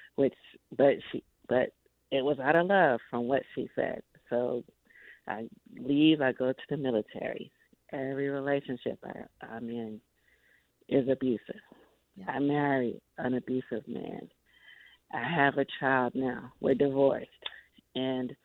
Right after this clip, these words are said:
Speaker 1: before I knew that my son was autistic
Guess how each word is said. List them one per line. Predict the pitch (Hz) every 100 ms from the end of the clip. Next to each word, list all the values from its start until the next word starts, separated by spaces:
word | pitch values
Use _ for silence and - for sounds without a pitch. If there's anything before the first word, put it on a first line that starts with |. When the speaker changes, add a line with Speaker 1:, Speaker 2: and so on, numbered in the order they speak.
| _ - - _ -
Speaker 1:
before | 127 - 147 143
I | 139
knew | 131 143 139 131 143 - - - -
that | 135 -
my | 117 127 -
son | 123 117
was | 123 -
autistic | - - - 131 _ 113